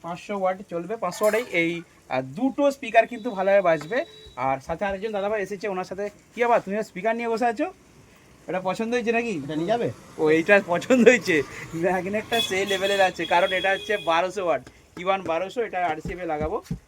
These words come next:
Speaker 1: তো এই স্পিকারও দেওয়া যাবে, আমার ক্যাবিনেট যা তৈরি করা আছে,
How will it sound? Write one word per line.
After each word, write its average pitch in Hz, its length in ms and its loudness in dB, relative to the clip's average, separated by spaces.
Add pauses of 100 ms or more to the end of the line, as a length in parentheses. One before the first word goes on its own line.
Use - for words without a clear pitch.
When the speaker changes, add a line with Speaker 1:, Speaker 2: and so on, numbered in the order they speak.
Speaker 1:
তো 156 100 -4
এই 202 220 -2
স্পিকারও 254 380 -2
দেওয়া 233 160 0
যাবে, 240 160 -2
আমার 226 200 0
ক্যাবিনেট 214 340 -4
যা 233 100 2
তৈরি 220 180 -2
করা 220 200 2
আছে, 202 280 0